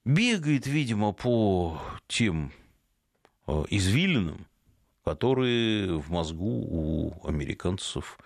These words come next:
занимающихся внешней политикой, есть. Их, кстати говоря, немного. Ну, кого в Америке интересует внешняя политика?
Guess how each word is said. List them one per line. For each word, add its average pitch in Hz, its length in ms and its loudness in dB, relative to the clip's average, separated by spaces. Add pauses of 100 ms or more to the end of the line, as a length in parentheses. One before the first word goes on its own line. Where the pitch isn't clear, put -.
(360)
занимающихся 80 840 0
внешней 82 380 -2
политикой, 98 520 -2
есть. 69 340 -8
Их, 226 180 -2
кстати 247 440 0
говоря, 175 480 2
немного. 147 640 2
Ну, 76 160 -4
кого 165 400 2
в 156 80 4
Америке 143 500 0
интересует 98 600 -2
внешняя 85 480 -2
политика? - 600 -8